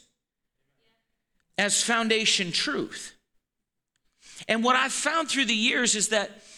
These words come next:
actually the depth of understanding that will come to a person who will give themselves wholly over to the book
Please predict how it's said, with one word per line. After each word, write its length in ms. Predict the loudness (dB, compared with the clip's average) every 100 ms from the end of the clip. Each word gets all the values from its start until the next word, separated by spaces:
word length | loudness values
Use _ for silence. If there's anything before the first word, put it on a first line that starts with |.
| -18 -4
actually 480 | 0 2 0 2 2
the 140 | 0
depth 520 | -2 0 0 0 0
of 140 | -2 0
understanding 840 | 0 2 2 2 0 -2 -2 -2
that 200 | -2 -2
will 140 | -2 -4
come 420 | -4 -2 2 2
to 180 | 2 2
a 60 |
person 520 | 2 2 2 2 -2 -10 -14 -14 -6
who 180 | 2 4
will 260 | 6 4 2
give 320 | 0 0 0
themselves 680 | 0 2 0 2 0 0
wholly 500 | -2 0 2 4 2 2
over 400 | 2 2 4 2
to 180 | 2 -2
the 100 | -2
book 500 | 0 0 -2 -10